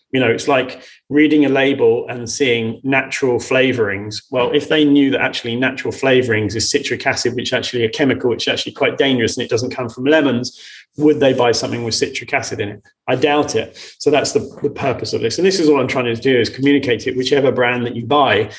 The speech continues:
look out for these things and know that the labels have ways of working their way around so that you don't actually know what you're taking a lot of the time. And the supplement industry is, is,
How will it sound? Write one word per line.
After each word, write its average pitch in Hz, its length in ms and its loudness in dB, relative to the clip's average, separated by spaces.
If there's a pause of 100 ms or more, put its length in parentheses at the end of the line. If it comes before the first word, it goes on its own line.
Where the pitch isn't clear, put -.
(220)
look 151 320 2
out 147 240 0
for 127 80 -4
these 110 240 -4
things 107 300 -2
and 117 140 0
know 120 200 2
that 110 200 -2
the 117 60 2
labels 113 440 2
have 113 220 -8
ways 120 360 2
of 107 140 -4
working 117 460 0
their 107 100 0
way 110 200 2
around 107 420 0
so - 80 -6
that - 80 -8
you 110 80 -4
don't 113 180 0
actually 110 300 -6
know 110 160 0
what 107 100 0
you're 110 80 -4
taking 120 400 -4
a 117 60 -6
lot 113 100 -4
of 120 80 -12
the 113 60 -10
time. 110 340 -6 (540)
And 113 120 -2
the 110 60 0
supplement - 480 0
industry 110 540 2
is, - 520 -4
is, - 280 -4